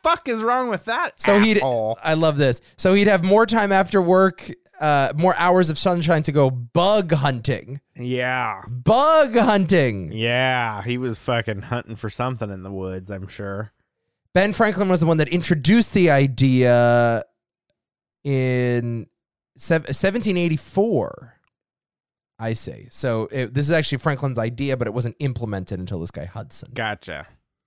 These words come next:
Speaker 2: Yeah, he wanted more time in the summer.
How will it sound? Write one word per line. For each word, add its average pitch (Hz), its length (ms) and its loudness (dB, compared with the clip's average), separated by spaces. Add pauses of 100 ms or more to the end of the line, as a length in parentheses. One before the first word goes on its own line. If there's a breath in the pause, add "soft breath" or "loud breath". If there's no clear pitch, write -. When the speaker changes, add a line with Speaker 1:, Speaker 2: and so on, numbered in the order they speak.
(960)
Speaker 2:
Yeah, - 200 -14 (240)
he 107 100 -8
wanted 98 240 -4
more 123 160 2
time 107 340 -4
in 101 120 -6
the 101 60 -8
summer. 131 920 0